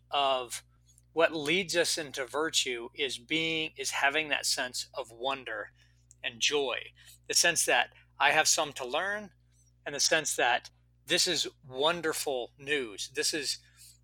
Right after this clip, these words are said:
this fills me with wonder when I see this. 'Cause perhaps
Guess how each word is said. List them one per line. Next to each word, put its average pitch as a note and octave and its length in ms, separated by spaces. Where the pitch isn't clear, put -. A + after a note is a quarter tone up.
this D#3+ 200
fills F#3 460
me E3 140
with D3 240
wonder C3+ 380
when A#2+ 160
I G#2+ 80
see B2 280
this. - 360
'Cause - 160
perhaps - 720